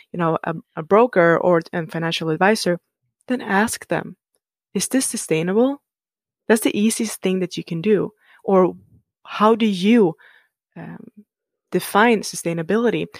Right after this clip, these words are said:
Do you look at the E S G principles of the funds in the companies that you, um,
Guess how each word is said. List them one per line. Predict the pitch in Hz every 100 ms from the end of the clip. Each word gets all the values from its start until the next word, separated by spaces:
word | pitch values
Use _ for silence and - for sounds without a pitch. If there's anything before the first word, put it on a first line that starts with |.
| - -
Do | 214
you | 202 185 208 233
look | 190 202 220
at | 214
the | 202 196
E | 196
S | -
G | - 185
principles | - 208 220 - 240 -
of | 202 190
the | 185
funds | 175 185 -
in | - 180
the |
companies | 175 175 180 208 220 -
that | 175 -
you, | 170 170 170 - - - _ _
um, | 175 165